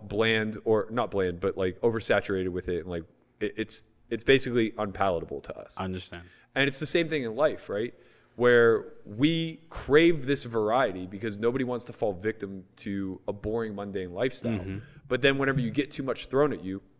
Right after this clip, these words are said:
Speaker 1: where, like, you literally have the world at your fingertips, everybody shuts down.
Speaker 2: Yeah.
Speaker 1: It becomes too much. And the whole point that I'm trying to say is that, like,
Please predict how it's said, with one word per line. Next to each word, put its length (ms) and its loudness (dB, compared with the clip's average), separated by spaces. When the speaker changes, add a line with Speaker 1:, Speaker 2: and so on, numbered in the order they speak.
Speaker 1:
where, 180 6
like, 240 2
you 120 -4
literally 280 4
have 140 -2
the 60 -4
world 220 2
at 40 -6
your 100 -10
fingertips, 520 -4
everybody 320 -6
shuts 280 -6
down. 280 -4
Speaker 2:
Yeah. 220 0
Speaker 1:
It 80 -10
becomes 320 -6
too 140 -8
much. 400 -6
And 120 0
the 60 0
whole 140 6
point 240 -2
that 60 4
I'm 60 -4
trying 220 -4
to 60 -4
say 280 2
is 260 -6
that, 200 -2
like, 320 -4